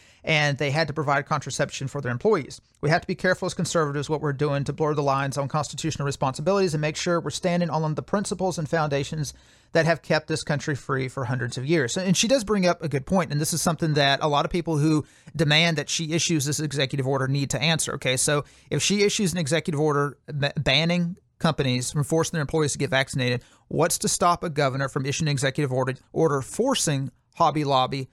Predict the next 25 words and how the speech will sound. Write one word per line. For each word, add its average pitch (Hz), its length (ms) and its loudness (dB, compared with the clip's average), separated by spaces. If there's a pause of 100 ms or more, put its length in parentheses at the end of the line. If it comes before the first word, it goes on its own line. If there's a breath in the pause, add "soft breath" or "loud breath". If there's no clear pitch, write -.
(140)
to 160 100 -2
cover 131 460 0
contraceptives? - 680 0 (260 soft breath)
What's 156 300 0
to 160 220 2
stop 147 500 2
a 143 300 -2
liberal 160 380 0
governor 135 440 0
or 135 220 2
a 127 40 0
liberal 135 340 -2
legislature 139 680 0
or 131 200 2
even 131 220 -4
Congress, 139 580 0 (320 soft breath)
as 143 180 2
in 143 80 0
the 131 60 -2
case 139 240 -2
of 143 100 -4
Obamacare, 131 540 0 (180 soft breath)
from 160 140 0
forcing 147 380 -2
companies - 640 -2